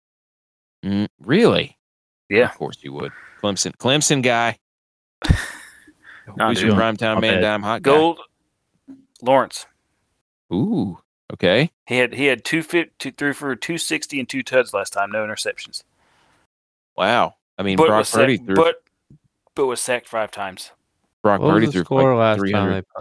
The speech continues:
Speaker 4: played?
Speaker 2: Twenty, I think it's twenty-seven seventeen. Hang on, let me get
Speaker 1: The
Speaker 2: back
Speaker 1: Jag-,
Speaker 2: here.
Speaker 1: the Jags
Speaker 2: I
Speaker 1: made
Speaker 2: had
Speaker 1: a
Speaker 2: it. It was,
Speaker 1: made
Speaker 2: it
Speaker 1: a
Speaker 2: was a
Speaker 1: run at it.
Speaker 2: ten-point game. It was a ten-point game. They
Speaker 1: Oh.
Speaker 2: couldn't do anything, really. They got sa-, he got sacked five times, and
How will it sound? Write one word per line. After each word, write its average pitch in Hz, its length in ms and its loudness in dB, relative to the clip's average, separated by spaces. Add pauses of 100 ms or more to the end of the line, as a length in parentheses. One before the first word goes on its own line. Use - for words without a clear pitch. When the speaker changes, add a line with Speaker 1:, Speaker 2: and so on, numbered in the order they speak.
Speaker 4:
played? 98 180 -8
Speaker 2:
Twenty, 139 360 0
I - 20 -2
think 135 160 0
it's 123 100 -2
twenty-seven 127 480 0
seventeen. 131 580 -2 (600)
Hang - 100 -14
on, - 60 -6
let 107 80 -8
me 104 60 -10
get 98 100 -8
Speaker 1:
The 104 40 -4
Speaker 2:
back 98 80 -4
Speaker 1:
Jag-, 160 260 2
Speaker 2:
here. - 120 -20
Speaker 1:
the 98 80 -10
Jags 170 380 -2
Speaker 2:
I 165 40 2
Speaker 1:
made 151 100 4
Speaker 2:
had 131 100 4
Speaker 1:
a 107 40 4
Speaker 2:
it. 95 60 0 (1120)
It - 60 -20 (720)
was, 131 160 -8
Speaker 1:
made 117 80 0
Speaker 2:
it - 60 2
Speaker 1:
a - 20 4
Speaker 2:
was 101 100 2
a 107 40 4
Speaker 1:
run 135 120 2
at - 20 2
it. - 100 2
Speaker 2:
ten-point 120 240 -2
game. 113 240 0 (260)
It - 60 -14
was 113 80 -14
a 113 40 -20
ten-point 98 400 -8
game. 90 220 -14 (520)
They - 100 -12
Speaker 1:
Oh. - 40 -10
Speaker 2:
couldn't 117 160 -2
do 107 100 2
anything, 104 360 0
really. 98 300 0 (760)
They - 80 -12
got - 140 -4
sa-, - 140 -6
he 107 100 -8
got 107 160 -2
sacked 110 260 -2
five 104 260 0
times, 104 440 -4
and 87 160 -16